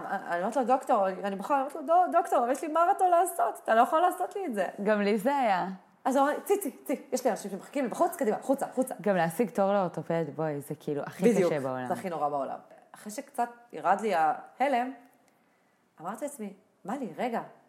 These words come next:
Speaker 1: תתאפסי על עצמך, כאילו, אז לא יהיה את מרתון תל אביב, אולי יהיה את מרתון ירושלים,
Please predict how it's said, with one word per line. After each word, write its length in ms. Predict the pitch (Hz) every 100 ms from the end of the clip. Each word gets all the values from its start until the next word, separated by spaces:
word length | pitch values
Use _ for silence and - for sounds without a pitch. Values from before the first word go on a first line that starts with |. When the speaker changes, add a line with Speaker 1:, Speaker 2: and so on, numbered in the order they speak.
| _ _ _ _ _ _ _ _
Speaker 1:
תתאפסי 360 | - - -
על 100 | 294
עצמך, 360 | 370 - 196 175 - -
כאילו, 320 | 196 185 180 170 _ _ _ _ _ _ _ _ _ _ _ _
אז 180 | 160 160
לא 140 | 190
יהיה 140 | 302 359
את 100 | 349
מרתון 340 | 311 320 302
תל 140 | 233 196
אביב, 400 | 185 233 160 - _ _ _ _ _ _ _ _ _ -
אולי 100 | 160
יהיה 160 | 160
את 40 | 170
מרתון 320 | 160 170 160
ירושלים, 540 | 151 143 - 143 143